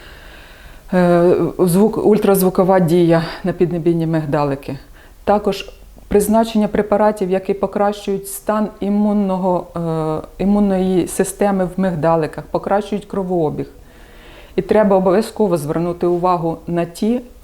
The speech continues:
е, провокатори, які також другорядно впливають на загострення процесу. Е, коли ми говоримо про самолікування, е,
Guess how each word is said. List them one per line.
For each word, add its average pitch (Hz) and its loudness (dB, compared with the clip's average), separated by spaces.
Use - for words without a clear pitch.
е, 160 -4
провокатори, 165 0
які 170 0
також 214 -2
другорядно 190 2
впливають 165 -2
на 165 -4
загострення 156 -6
процесу. - -12
Е, 180 6
коли 254 4
ми 262 6
говоримо 233 6
про 220 4
самолікування, 233 4
е, 175 2